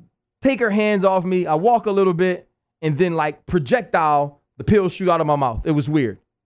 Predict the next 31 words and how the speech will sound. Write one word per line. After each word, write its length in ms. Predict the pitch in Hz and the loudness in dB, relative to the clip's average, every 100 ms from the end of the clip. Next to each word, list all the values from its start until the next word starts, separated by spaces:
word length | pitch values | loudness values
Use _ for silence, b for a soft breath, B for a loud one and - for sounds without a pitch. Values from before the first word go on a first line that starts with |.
| _ _ - | _ _ -2
but 100 | 190 | 0
it 60 | 233 | 2
was 160 | 220 | 2
more 220 | 214 214 | 2 0
funny, 380 | 180 190 143 104 - - | 0 -2 -4 -8 -18 -8
right? 240 | 160 156 | -6 -6
'Cause 120 | 180 | -2
I, 160 | 185 190 160 | -2 -2 -4
like, 140 | 165 160 | -10 -4
my 100 | 185 | -2
eyes 340 | 170 185 175 | 0 -2 -2
was 100 | 175 | -4
watering 360 | 175 175 175 170 | -2 0 0 -2
a 80 | |
little 220 | 160 170 165 | -2 -2 -2
bit, 320 | 170 170 - _ _ - | -2 -4 -10 _ _ -4
but 360 | 143 151 - _ | 0 0 -2 _
they 140 | - 196 | 0 0
were 180 | 170 | 2
not 380 | 139 156 233 226 | -2 -2 -2 -4
stuck 320 | - - 190 | -8 -2 -2
long 300 | 175 190 190 | 0 0 2
enough 380 | 160 139 127 - _ _ _ | 0 -2 -4 -6 _ _ _
to 120 | - | -2
where 300 | 156 190 185 | 2 4 2
I 160 | 175 165 | 2 -4
thought 460 | - 170 160 139 _ _ _ - | -2 0 0 -2 _ _ _ -2
I 100 | 151 | 0
was 140 | 143 | 0
gonna 200 | 131 139 | -2 -2
die. 320 | 165 254 127 | 0 0 -2